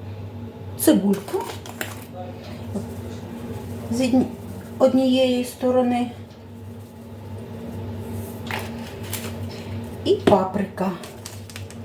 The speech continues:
В мене не капчена, просто... Папри-, ой, вона вже закінчується. Ну нічого, скільки буде, стільки і гарно. О, вис-, вистачило.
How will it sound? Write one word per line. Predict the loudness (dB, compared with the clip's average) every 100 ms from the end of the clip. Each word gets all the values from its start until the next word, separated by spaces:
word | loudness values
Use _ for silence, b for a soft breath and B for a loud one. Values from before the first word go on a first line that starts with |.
| -10 -6
В | 4
мене | 6 6 4
не | 6 4 4
капчена, | 0 -2 -2 -2 0 -2 -2
просто... | -2 2 2 2 -6 -10 -10 -8 B B B B -6 -4 -4 -6 -4 -4 -4 -6 -6 -6 -6 -6 -6 -6 -6 -6 0
Папри-, | 4 4 4 -2 6
ой, | 8 8
вона | 6 6 4
вже | 4 0
закінчується. | 2 0 2 2 2 0 2 4
Ну | 6 8 6
нічого, | 6 -2 -2
скільки | -4 -2 -2
буде, | 0 0 0
стільки | -2 -8 -4
і | 2 6 8 8 6
гарно. | 4 2 2 -2 -4 -8 -12 -12 -10 -12 -12 -12 -12 -10 -10 -8 -8 -6 6
О, | 6 6 2
вис-, | 2 2 -4 -6 2
вистачило. | 2 4 2 2 4 4